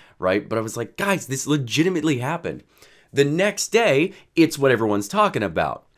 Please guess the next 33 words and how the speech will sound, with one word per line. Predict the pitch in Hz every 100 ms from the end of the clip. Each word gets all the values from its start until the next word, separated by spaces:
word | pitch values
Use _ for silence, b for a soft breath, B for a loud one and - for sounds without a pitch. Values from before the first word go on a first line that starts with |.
| _
Eventually, | 139 135 226 233 240 226
I | 165
found | - 160 165
the | 151
kid | - 143 160 123
who | 98 131 127 113 -
thought | - 131 139
of |
the | 104
prank | - 110 107 101
to |
begin | 98 95 139 147
with | 87 92
and | 90
found | - 117 117
the | 104
bat | 80 123 113 -
and | 92 90
threw | 107 104
it | 101
into | 95 95
the | 85
locker. | 90 151 -
And | 76
I | 90
walked | 98 139 147
up | 151 170
to | 127
him | 104
and | 95
I |
asked, | 95 98 98 b b b b
"Man, | 156 190 113